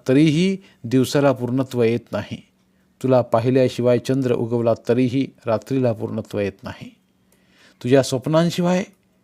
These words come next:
तुझ्या या कवितेच्या ओळी वाचल्या तेव्हा मला काय वाटलं हे सांगू? कुठल्या शब्दांना जागू? खरंच का रे, माझ्याशिवाय तुझ्या जगण्याला पूर्णत्व लाभणार नाही?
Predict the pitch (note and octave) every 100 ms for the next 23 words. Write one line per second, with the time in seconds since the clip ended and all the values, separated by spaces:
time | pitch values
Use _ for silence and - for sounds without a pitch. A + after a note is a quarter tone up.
0 | _ _ _ _ _ _ _ _ _ _
1 | _ _ _ - F3+ E3+ F#3+ G3 D3+ E3+
2 | F#3+ F3 F3+ D3+ E3 C#3 D#3+ D3+ E3+ F3
3 | D3 D3+ D#3 C#3+ C3+ D3 D3 D#3 D#3 E3
4 | F3+ B3 E3 _ _ _ _ _ _ _
5 | _ _ _ _ _ _ _ _ - B2
6 | D3 D3+ C#3 C#3 C#3+ C#3+ C3+ C#3 D#3 C#3+
7 | _ _ _ _ _ _ _ _ _ _
8 | _ _ _ - D#3 G#3 - F3+ C#3+ D3
9 | E3 _ _ - C3+ C3+ D3 C#3 C3+ C#3
10 | C3+ C#3 B2+ B2 C3 C3 B2+ B2 B2 B2
11 | B2+ A2+ A#2 A#2+ A#2 -